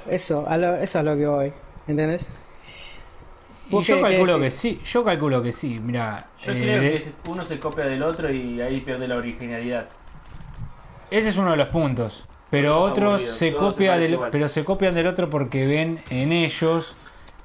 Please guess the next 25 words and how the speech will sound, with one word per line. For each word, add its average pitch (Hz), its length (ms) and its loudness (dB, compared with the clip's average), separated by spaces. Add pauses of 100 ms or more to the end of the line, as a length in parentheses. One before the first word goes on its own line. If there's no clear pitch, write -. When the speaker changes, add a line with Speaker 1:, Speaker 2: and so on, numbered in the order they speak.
(160)
Speaker 2:
que 123 960 2 (600)
hay 180 120 4
rédito 147 640 4
o 135 160 6
hay 160 140 4
gente 180 360 0
que, 143 320 0
que 143 140 0
consume 170 560 2
eso. 123 260 -2 (680)
El 131 100 2
ejemplo 185 400 2
más 175 340 2
claro 190 440 2
es 131 380 -4 (360)
pes 165 300 0
y 117 80 -6
fifa. 131 380 -2 (1000)
Para 110 160 -6
mí 151 160 0
pes 151 240 2
Speaker 1:
Claro. 139 140 0
Speaker 2:
y - 20 -2
fifa 160 420 2
son, 117 400 -4